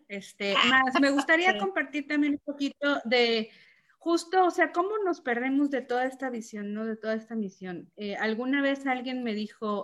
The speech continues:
Speaker 1: este, "¿Qué querías ser de grande cuando eras niña?", ¿no?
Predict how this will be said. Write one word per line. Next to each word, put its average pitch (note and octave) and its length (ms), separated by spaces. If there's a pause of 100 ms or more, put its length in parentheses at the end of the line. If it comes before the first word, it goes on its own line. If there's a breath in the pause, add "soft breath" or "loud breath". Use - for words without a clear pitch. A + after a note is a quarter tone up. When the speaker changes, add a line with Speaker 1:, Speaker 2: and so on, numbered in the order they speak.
Speaker 1:
este, G3 840 (920)
"¿Qué D4+ 140
querías F4+ 340
ser D4+ 220 (640)
de A#3+ 140
grande B3+ 340
cuando G#3 240
eras G#3 220
niña?", A3 360
¿no? G#3+ 120